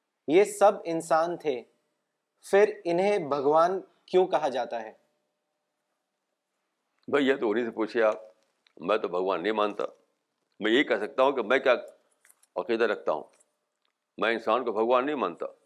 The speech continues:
Speaker 2: باقی جو مانتا ہے تو انہیں سے پوچھیے، پھر ان کی بات وہ بتائیں گے۔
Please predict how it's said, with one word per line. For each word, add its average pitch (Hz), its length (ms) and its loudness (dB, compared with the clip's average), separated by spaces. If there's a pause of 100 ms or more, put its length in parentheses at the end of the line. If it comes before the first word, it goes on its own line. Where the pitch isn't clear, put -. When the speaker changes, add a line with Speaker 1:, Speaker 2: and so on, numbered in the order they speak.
(960)
Speaker 2:
باقی 113 180 0
جو 107 80 0
مانتا 104 380 2
ہے 151 40 2
تو 98 140 -6
انہیں 95 140 -8
سے 90 60 -12
پوچھیے، 87 340 -10
پھر 107 80 -10 (2750)
ان 90 120 -8
کی 107 100 -4
بات 95 220 0
وہ 107 120 2
بتائیں 101 340 -2
گے۔ 90 80 -6